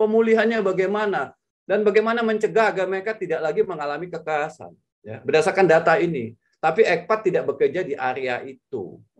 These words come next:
Di area yang recovery, rehabilitasi, tidak. Kami tidak memiliki keahlian dalam bidang itu. Tapi penelitian-penelitian inovatif,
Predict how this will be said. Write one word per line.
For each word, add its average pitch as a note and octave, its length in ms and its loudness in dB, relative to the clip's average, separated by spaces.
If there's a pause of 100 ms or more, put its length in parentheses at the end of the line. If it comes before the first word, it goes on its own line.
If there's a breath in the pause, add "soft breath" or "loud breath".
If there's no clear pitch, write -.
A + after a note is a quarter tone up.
(400)
Di A2+ 160 -2
area C3 400 4
yang C3 160 4
recovery, F3 880 0
rehabilitasi, D#3+ 1400 -4
tidak. G#2 480 -6
Kami D#3 160 0
tidak C3 240 0
memiliki B2+ 400 -4
keahlian A#2+ 400 -4
dalam F#2 160 -6
bidang F2+ 240 -12
itu. - 400 -18
Tapi A#2 240 -2
penelitian-penelitian C3 880 0
inovatif, G#2+ 480 -4